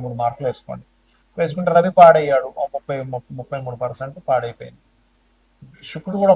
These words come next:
పాడయ్యాడు, ఒక డెబ్బై పర్సెంట్ పోయింది. శని కూడా పాడయ్యాడు, హండ్రెడ్ పర్సెంట్ అయింది. దాని గురించి ఏం టెన్షన్ పడక్కర్లేదు. చక్కగా ఈ మూడు గ్రహాలకు దీపారాధన చేయడము, పితృదేవత తర్పణాలు వదలడం, పితృదేవతల కోసం అని మీరు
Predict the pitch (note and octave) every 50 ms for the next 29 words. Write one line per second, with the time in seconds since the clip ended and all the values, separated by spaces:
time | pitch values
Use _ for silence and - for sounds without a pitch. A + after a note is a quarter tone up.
0 | - D#3+ D3+ D3 D3 C#3+ C#3+ C3+ C3 B2+ - B2+ B2+ B2 B2 B2 A#2 - - -
1 | - B2 C3 - - B2 B2 A#2+ _ _ _ _ _ _ _ _ _ _ - -
2 | D3 D3+ D#3+ E3+ F3 E3+ D#3 D3 C#3+ C#3 C3 C3 B2+ B2 A#2+ A#2+ - - A2+ A#2+
3 | - B2 - B2+ A2+ - _ - - A#2+ B2 _ _ _ - _ - D3 C#3+ C#3
4 | C#3 C#3 C3 C3+ C#3 C#3+ D3 C#3+ D3 C3+ B2 A2+ C3 B2+ B2 - - - - -
5 | - - _ _ _ _ _ _ _ - D3 C#3 - C#3+ C#3+ D3+ D3+ D3 C#3 C3+
6 | C3+ C#3+ C3+ C3+ C3+ B2 B2+ C3 C3 B2+ B2+ B2+ A#2+ - B2 B2 A#2+ A#2+ A#2 A#2+
7 | A#2+ A#2 - - A2+ A#2 A#2+ C3 C#3 - C3 - - B2 A#2 B2 A#2+ A#2+ A#2 -
8 | A#2+ A#2+ B2 B2 - _ _ _ _ _ _ - B2+ B2 - - C3+ C3+ C3 C3
9 | B2+ A#2+ A#2+ A#2+ A#2 A#2+ B2+ C3 E3+ G3+ - _ _ _ _ _ - C3 B2+ -
10 | B2+ B2+ C3 B2+ B2 B2 - B2 A#2+ - C3 B2+ - - B2+ C3+ D3 D3 D#3+ G3